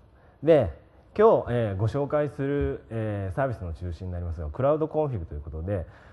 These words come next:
これ、あの、いろいろとですね、事例をご紹介するんですけれども、我々自身がですね、Windows Azureの良さ、素晴らしさを知って、えー、導入しこ-、していこうと思って、いろんなサイトを作らせていただいたんですけども、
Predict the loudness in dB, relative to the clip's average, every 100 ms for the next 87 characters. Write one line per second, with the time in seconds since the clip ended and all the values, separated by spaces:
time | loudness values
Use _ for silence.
0 | -10 0 4 4 4 2 2 0 0 0
1 | 0 -2 -2 -4 -4 -6 -4 -2 -2 0
2 | -2 -2 -4 -4 -4 -4 -6 -6 -8 -4
3 | -4 -4 -10 -20 -2 2 6 4 2 -2
4 | -8 -6 -4 -6 -8 -8 -6 -4 -4 -2
5 | 0 0 -2 -4 -6 -8 -8 -4 -4 -4
6 | -6 -10 -20 -14 -2 0 0 -4 -8 -8
7 | -12 -8 -2 -2 -4 -12 -20 -20 -12 -6
8 | -2 -2 -2 -6 -8 -12 -10 -6 -4 -4
9 | -4 -6 -6 -4 -2 -2 0 0 0 -6
10 | -2 0 0 -4 -4 -4 -4 -6 -8 -6
11 | -4 -4 -4